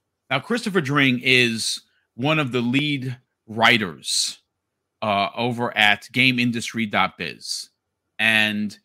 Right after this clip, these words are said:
you would think that someone in, in the press would, would have the best interest of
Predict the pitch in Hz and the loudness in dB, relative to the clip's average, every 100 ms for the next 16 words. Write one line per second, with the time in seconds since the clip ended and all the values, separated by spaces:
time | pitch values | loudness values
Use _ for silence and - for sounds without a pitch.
0 | _ _ _ _ - 117 170 240 254 240 | _ _ _ _ -16 0 2 2 2 -2
1 | 170 - - 127 82 _ _ _ _ _ | -4 -8 -2 -2 -2 _ _ _ _ _
2 | _ 117 113 - 160 165 180 175 165 135 | _ -6 -6 -6 -6 -4 -4 -6 -4 -4
3 | 135 - - 120 - - 95 - - - | -4 -8 -8 -6 -6 -2 -2 -2 -6 -8
4 | - _ _ _ _ _ _ 123 143 123 | -10 _ _ _ _ _ _ -4 -2 -4
5 | 131 - 143 135 151 220 214 131 160 175 | -8 -8 -4 -2 0 0 -2 -2 -4 -4
6 | - 151 143 143 131 - 127 120 113 | -8 -10 -8 -6 -8 -8 -4 -4 -4